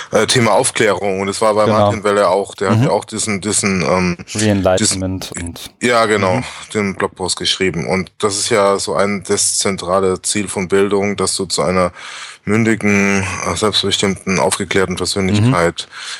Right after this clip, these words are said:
Speaker 1: Mhm.
Speaker 2: wirst. Aber wir haben jetzt gesehen, dass eben viele Menschen auch immun sind oder, ähm, Aufklärungstechniken, ähm, nicht mehr greifen.
Speaker 1: Mhm.
Speaker 2: Deswegen ist so meine These, dass wir eine aufgeklärte Aufklärung brauchen, die sich also der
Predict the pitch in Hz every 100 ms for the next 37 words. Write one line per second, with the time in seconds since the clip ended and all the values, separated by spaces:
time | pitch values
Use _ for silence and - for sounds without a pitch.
0 | - 92 104 95 - - 95 104 104 101
1 | 85 107 104 104 104 104 - - 98 101
2 | 107 107 110 92 101 - - 98 95 95
3 | 95 90 - - - 107 98 101 101 -
4 | 156 98 95 120 120 - 113 104 92 92
5 | 92 - - - - - 98 95 92 87
6 | 71 - 113 120 107 104 104 104 98 -
7 | - - - 101 113 98 92 98 98 92
8 | 50 90 90 90 76 - 101 98 92 -
9 | 92 92 - 76 76 - _ _ 123 117
10 | 208 - 110 113 107 113 101 110 120 113
11 | 123 123 117 123 110 107 - 113 80 90
12 | 101 101 - 117 - 98 - 101 95 80
13 | 113 - 117 107 113 - 104 110 - 113
14 | 107 101 92 95 104 113 101 98 95